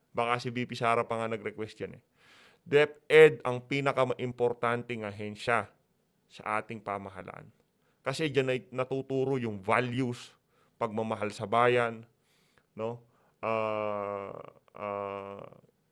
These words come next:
talino o galing sa pag-iisip ng mga susunod na direksyon, dyan, henerasyon, dyan po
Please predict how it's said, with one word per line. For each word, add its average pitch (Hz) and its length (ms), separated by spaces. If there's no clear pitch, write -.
talino 139 800
o 113 320
galing 135 320
sa 131 160
pag-iisip 120 560
ng 113 120
mga 113 200
susunod 120 400
na 113 80
direksyon, 110 400
dyan, - 160
henerasyon, 131 560
dyan 135 160
po 139 200